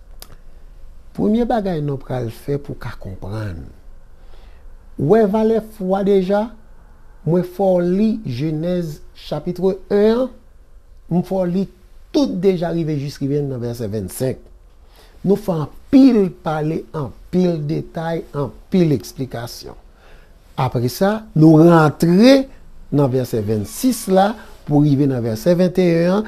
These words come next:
c'est lui-même qui boucle tout chapitre un en net, dans parlant de livre Genèse là.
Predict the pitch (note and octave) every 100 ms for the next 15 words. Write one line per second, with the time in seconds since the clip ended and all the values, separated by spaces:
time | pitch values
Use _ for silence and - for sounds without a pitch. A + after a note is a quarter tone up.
0 | - - D3+ D#3 D#3 D#3+ - E3 C#3+ E3+
1 | F3+ - F3 E3 D3+ E3 - - B2+ D3
2 | C#3 - C#3+ B2 A#2+ A2+ F3 B3 - -
3 | C#3 C3 B2+ C3 B2+ B2+ B2 G#2+ A2+ A#2
4 | F3 F3+ A#3+ D4+